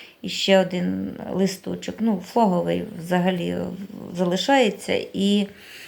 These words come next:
висаджується з одним, е, листочком, який в-, тільки виходить.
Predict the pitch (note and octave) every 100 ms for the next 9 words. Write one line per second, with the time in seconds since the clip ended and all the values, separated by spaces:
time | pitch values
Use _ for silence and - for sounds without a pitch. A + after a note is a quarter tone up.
0 | - - F3+ - A3+ G3 F#3 F3 F3+ -
1 | F3+ F3+ F3 G3+ F#3+ F#3+ F#3 F3+ F3+ F3+
2 | - A3+ F#3 F3+ - - - F3+ F3 F3+
3 | - G#3+ F#3+ F3+ F3 F3+ A3 G#3+ F#3 F3+
4 | F#3 F3+ - -